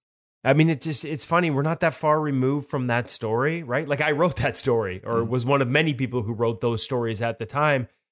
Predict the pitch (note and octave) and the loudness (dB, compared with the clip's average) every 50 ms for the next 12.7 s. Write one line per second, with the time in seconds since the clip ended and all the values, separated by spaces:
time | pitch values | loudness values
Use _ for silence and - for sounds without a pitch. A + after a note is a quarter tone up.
0 | _ _ _ - C#3 C#3+ D3 D3 D3 D3 - - - D3+ D#3 E3+ E3+ D3+ C3 D#3 | _ _ _ 0 2 2 2 2 0 -2 -8 -8 -6 -4 -2 -2 -2 -2 -2 -4
1 | D3 C#3+ C3+ C3 C3 C#3+ F3 - - C3 A2 G#2 G2+ F2 F#2 F#2+ G2+ A2+ A#2+ B2+ | -4 -4 -2 -2 -2 -2 -2 -4 -4 -6 -4 -4 -4 -4 -4 -2 -2 -2 0 0
2 | C3 C#3 C3+ C3+ C3 C3 C3+ B2 C#3 C#3 B2 C#3+ C#3+ B2 A#2+ C3 C3 - C#3+ C3+ | -2 0 0 2 2 2 0 0 -4 -4 -2 -2 -2 0 0 -2 -2 -2 -4 -6
3 | C3 A#2+ B2 C3+ D#3 D#3 C3 G#2 A#2+ A#2+ A#2 A#2 A2+ A2 - _ _ - A2 G#2+ | -4 -4 -2 -2 -2 -2 -4 -4 -4 -2 -2 -2 -2 -4 -8 _ _ -8 -8 -8
4 | F#2 - _ _ _ _ - G2+ G2+ D3 F3+ C4 C4 D4+ D4+ D4+ F3 G#2 F2 - | -8 -10 _ _ _ _ -14 -6 -4 -2 -2 -2 -4 -4 -4 -4 -4 -4 -6 -8
5 | - - G2+ - _ - - B2+ A2+ A2 G#2+ G#2 G#2 F#2+ - - G2 F#2 G2 F#2+ | -10 -12 -12 -14 _ -8 -4 -4 -4 -2 -4 -4 -6 -8 -8 -10 -10 -8 -8 -8
6 | - - - - A#2+ A#2 G#2+ F#2+ - _ - G#2+ A2 A2 G#2 - - G#2+ G2+ G2 | -10 -10 -6 0 2 2 2 2 -2 _ -12 -4 -2 -2 -2 -4 -6 -8 -6 -6
7 | G2+ F#2 F#2 F#2+ F#2 - G2+ G2 F#2+ F2 F2 E2+ F#2 F2+ E2+ F2 - G3 - F#2+ | -6 -4 -6 -6 -6 -6 -8 -8 -6 -8 -6 -6 -6 -6 -6 -6 -6 -6 -4 -4
8 | F2+ F2+ - - F2+ F2 F2 E2+ F2+ F#2+ F2+ F2 F2 F#2+ G2 F#2 - _ _ _ | -6 -6 -8 -10 -10 -8 -10 -8 -8 -8 -8 -8 -8 -8 -10 -10 -12 _ _ _
9 | _ _ _ - C3 B2+ A#2+ - D3 C#3 C3+ D3 D#3+ E3+ D#3 - - D3 B2 - | _ _ _ -2 -2 -2 0 0 0 2 2 2 0 0 -2 -4 -4 -4 -4 -4
10 | - D#3+ D#3 - - F#3+ F#3 - F#3 F3 - - D3 C#3+ D3+ D3+ C#3 A#2+ A#2+ A#2+ | -2 -2 -2 0 2 0 0 0 -4 -6 -2 0 2 2 2 2 2 2 0 0
11 | A2+ - - - - - _ D3+ D3 C#3+ - - - - B2 A#2+ A#2 A2 A2+ G#2+ | -2 -4 -8 -16 -20 -6 _ 0 0 0 0 -6 -10 -2 0 2 2 2 0 -4
12 | G2 A2 A2 G2 - - G#2 F#2 F#2 F#2 F2+ F2+ - | -4 -6 -6 -6 -6 -6 -6 -6 -6 -6 -6 -8 -10